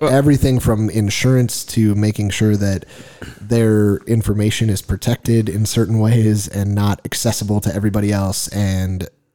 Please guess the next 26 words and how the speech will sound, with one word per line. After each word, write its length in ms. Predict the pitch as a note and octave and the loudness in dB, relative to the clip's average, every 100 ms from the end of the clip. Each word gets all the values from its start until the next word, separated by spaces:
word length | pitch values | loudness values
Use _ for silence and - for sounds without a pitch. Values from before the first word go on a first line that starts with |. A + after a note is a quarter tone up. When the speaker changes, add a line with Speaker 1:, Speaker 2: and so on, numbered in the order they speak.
| _ | _
Speaker 2:
payroll 600 | - C3+ B2+ A#2+ G#2+ G#2 | -2 0 2 2 2 0
and 340 | F#2 G2+ G2 F#2+ | -2 -4 -4 -2
bank 240 | C3 B2 | -2 -2
accounts, 500 | A2+ - G#2 G2 - | -4 -6 -4 -4 -6
and 360 | - G#2 F#2 F2+ - - - _ _ | -8 -6 -6 -8 -12 -20 -20 _ _
there's 220 | A2+ C#3+ | 0 0
a 60 | E3+ | 2
lot 240 | D#3+ - | 0 0
to 160 | - D#3+ | 0 0
it. 140 | - - _ | -2 -10 _
Are 100 | G#2 | 0
you 140 | A2 A2 | 2 4
ready 220 | B2+ A2 | 2 0
to 140 | G#2+ - _ - | -2 -4 _ -4
take 280 | G#2+ A2 | -2 -2
that 200 | - G2+ | -2 -2
on 320 | F2+ A2 G2+ G2 | 0 0 0 -4
in 140 | A2 A#2 | -2 0
addition 600 | A2 F#2+ A2+ - G2 G2 | 0 -2 -2 -2 -4 -4
to 240 | - G#2 | -2 -2
providing 440 | G#2 G2 F#2+ F#2+ A2 | -2 -4 -4 -4 -2
your 80 | F#2 | -2
service? 560 | B2+ F#3+ - - - _ | -2 -4 -4 -14 -16 _
Like, 200 | - F2+ | -12 -4
Speaker 1:
And 160 | B2+ A2 | 0 2
that's, 440 | A2+ A#2 - - | 2 0 -6 -10